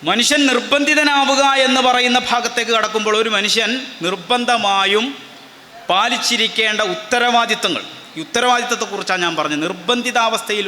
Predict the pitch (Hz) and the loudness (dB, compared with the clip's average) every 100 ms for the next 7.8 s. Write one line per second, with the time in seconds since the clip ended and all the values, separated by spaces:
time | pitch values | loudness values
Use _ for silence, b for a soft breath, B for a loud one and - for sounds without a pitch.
0 | 175 165 170 175 165 160 156 147 143 143 | -2 -2 -2 -2 -2 -4 -4 -4 -4 -4
1 | 135 139 - - - - - - 170 208 | -2 -4 -6 -18 -20 -20 -20 -6 -2 0
2 | 160 185 196 175 156 160 139 139 135 143 | 0 0 0 0 0 -2 0 -2 -2 -2
3 | 135 135 135 - - - - 123 151 147 | -2 -4 -10 -20 -20 -16 -8 -2 0 0
4 | 131 147 175 185 151 147 139 131 135 131 | -2 -2 -2 -2 0 -2 -2 -4 -4 -4
5 | 127 - 139 131 131 131 123 123 127 120 | -6 -8 -8 -6 -8 -8 -6 -6 -6 -8
6 | 120 127 - 117 127 139 - - 117 117 | -8 -10 -8 -6 -6 -6 -12 -16 -14 -12
7 | 120 151 135 117 98 101 87 - | -6 -6 -4 -6 -8 -12 -18 -20